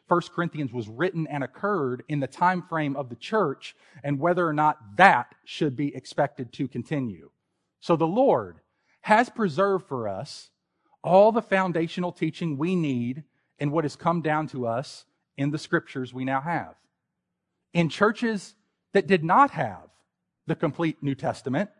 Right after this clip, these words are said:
the words of prophets were super helpful.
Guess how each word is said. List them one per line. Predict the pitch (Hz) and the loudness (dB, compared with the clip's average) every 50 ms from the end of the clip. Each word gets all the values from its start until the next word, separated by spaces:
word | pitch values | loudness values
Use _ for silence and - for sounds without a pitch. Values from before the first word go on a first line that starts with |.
| _ _ _ _ _ _ _ _ _ | _ _ _ _ _ _ _ _ _
the | - 190 | 2 2
words | 170 156 165 190 196 196 190 - | 2 4 4 2 2 2 0 -2
of | 175 156 - | -4 -6 -4
prophets | - - 202 240 - - - 170 180 - - - - _ _ _ _ _ | 2 4 6 6 6 4 2 -2 -2 -4 -8 -20 -20 _ _ _ _ _
were | - 240 247 | 0 0 0
super | - - - - - 285 - - 339 370 269 | 0 -2 -2 4 8 8 8 8 6 6 8
helpful. | 277 320 339 370 - - - 330 262 185 - - _ | 10 10 10 10 6 2 4 6 6 6 6 4 _